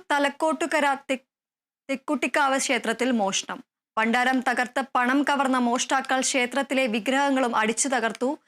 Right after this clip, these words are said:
ക്ഷേത്രം ഭാരവാഹികൾ വിവരമറിയിച്ചതിനെ തുടർന്ന് കുന്നംകുളം പോലീസിൽ, പോലീസ് സ്ഥലത്തെത്തി പരിശോധന നടത്തി. പരിസരത്തെ സി സി ടി വി ക്യാമറകൾ കേന്ദ്രീകരിച്ച് പോലീസ് അന്വേഷണം ഊർജിതമാക്കിയിട്ടുണ്ട്.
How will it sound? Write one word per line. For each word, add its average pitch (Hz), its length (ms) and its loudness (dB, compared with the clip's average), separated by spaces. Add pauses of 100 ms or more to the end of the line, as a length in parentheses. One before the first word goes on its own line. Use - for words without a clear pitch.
(200)
ക്ഷേത്രം 294 520 0
ഭാരവാഹികൾ 277 600 2
വിവരമറിയിച്ചതിനെ 254 760 0
തുടർന്ന് 226 540 -2
കുന്നംകുളം 254 520 0
പോലീസിൽ, 254 480 0 (680)
പോലീസ് 262 280 0
സ്ഥലത്തെത്തി 277 600 0
പരിശോധന 254 440 0
നടത്തി. 185 400 -4 (440)
പരിസരത്തെ 240 480 0
സി 269 200 2
സി 311 140 0
ടി 294 180 0
വി 277 100 2
ക്യാമറകൾ 262 580 2 (100)
കേന്ദ്രീകരിച്ച് 269 680 2 (100)
പോലീസ് 247 320 0
അന്വേഷണം 247 540 0
ഊർജിതമാക്കിയിട്ടുണ്ട്. 214 880 -2